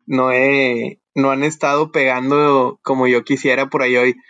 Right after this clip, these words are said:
Me faltó una tarjeta amarilla en el juego del Bayern,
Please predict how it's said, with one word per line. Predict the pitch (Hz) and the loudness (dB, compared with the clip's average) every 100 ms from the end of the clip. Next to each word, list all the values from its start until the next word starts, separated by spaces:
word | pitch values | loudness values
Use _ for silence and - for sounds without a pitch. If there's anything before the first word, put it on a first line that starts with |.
| - | -14
Me | - 147 | -6 -2
faltó | 156 135 139 | -2 -2 2
una | 139 151 160 | 2 2 0
tarjeta | 165 156 - 135 151 | -2 -4 -4 -4 -2
amarilla | 160 147 139 147 | -2 2 2 2
en | 156 | 0
el | 147 | -2
juego | 143 139 | -2 0
del | 151 | 0
Bayern, | 143 135 135 147 | -2 -2 -2 -2